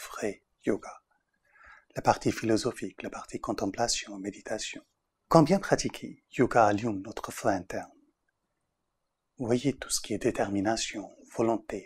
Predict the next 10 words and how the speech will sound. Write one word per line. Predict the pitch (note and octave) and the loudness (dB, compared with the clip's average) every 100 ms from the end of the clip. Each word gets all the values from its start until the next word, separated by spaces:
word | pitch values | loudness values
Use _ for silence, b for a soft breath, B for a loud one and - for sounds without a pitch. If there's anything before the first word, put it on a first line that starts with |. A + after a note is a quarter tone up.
| - | 4
persévérance, | F3 - - B2 G#2+ G2+ - - - | 6 6 2 2 2 0 -6 -12 -8
toutes | B2+ | -4
ces | - | -4
qualités. | - A2+ G2+ - G2 _ _ _ _ _ b b b b - | -4 -8 -8 -10 -18 _ _ _ _ _ b b b b 0
On | B2 | 4
les | A2 G2+ | 4 6
acquit | A#2+ - G#2 F#2+ _ _ _ _ | 4 4 -8 -8 _ _ _ _
plus | C#3 - | -2 -2
on | - | -6
pratique | - - G2+ - G2 - | -8 -6 -6 -6 -8 -10